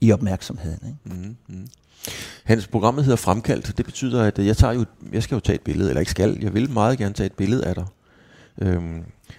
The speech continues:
Speaker 2: og, og du sidder i noget, øh, modlys der, og, så det kommer ikke til at yde dig retfærdighed. <laughs> Så, men
Speaker 1: Ja.
Speaker 2: nu vil jeg vise
Speaker 1: Ja.
Speaker 2: dig billedet her, Hans.
Speaker 1: Ja.
Speaker 2: Øhm, og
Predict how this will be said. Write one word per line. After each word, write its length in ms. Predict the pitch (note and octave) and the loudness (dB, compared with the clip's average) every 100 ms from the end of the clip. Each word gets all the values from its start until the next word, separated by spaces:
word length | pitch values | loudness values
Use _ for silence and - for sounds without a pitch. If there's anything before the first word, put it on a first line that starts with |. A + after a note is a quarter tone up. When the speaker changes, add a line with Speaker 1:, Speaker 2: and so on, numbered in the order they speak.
| _ - | _ -4
Speaker 2:
og, 140 | F#2+ - | -4 -2
og 180 | F2+ - | -4 -4
du 100 | F2+ | -4
sidder 380 | - B2 A2+ | 0 2 4
i 120 | G2 E2+ | 2 2
noget, 480 | D#2+ D#2 D2+ D2+ | 0 0 0 -2
øh, 60 | D2 | -2
modlys 480 | E2+ G#2 A#2+ A#2 - | 0 0 0 -4 -2
der, 180 | G2 - | -2 -2
og, 340 | - F2 F2+ - _ | -4 -4 -4 -6 _
så 140 | - - | -14 -10
det 100 | - | -2
kommer 220 | G2 F#2+ | 2 2
ikke 100 | A2+ | 2
til 100 | C3+ | 2
at 60 | G#2+ | 2
yde 200 | G#2 G2+ | 2 0
dig 200 | F#2+ F2 | 0 0
retfærdighed. 560 | C#2+ - B2+ D#3 A2+ - - _ - - A2+ - | -4 0 2 2 0 -2 -8 _ -16 -8 -8 -6
<laughs> 480 | - _ F#2 C3+ A#2 A2+ | -10 _ 6 6 8 8
Så, 100 | G#2+ - - - | 6 4 -12 -6
men 120 | G#2 | 0
Speaker 1:
Ja. 60 | G#2 | 2
Speaker 2:
nu 80 | C#3 | 4
vil 120 | D#3+ | 4
jeg 120 | A2 | 4
vise 180 | A#2 E3+ | 4 2
Speaker 1:
Ja. 40 | |
Speaker 2:
dig 120 | D#3 D3 | 2 0
billedet 300 | G2 G2 G2 | 2 2 2
her, 100 | F2+ | 0
Hans. 300 | F#2 - - | -4 -8 -6
Speaker 1:
Ja. 140 | G2 F2 | -2 -2
Speaker 2:
Øhm, 140 | E2+ F2+ _ _ _ - - - _ - | -4 -12 _ _ _ -20 -20 -20 _ -6
og 380 | F#2+ F#2 F2+ | -2 2 2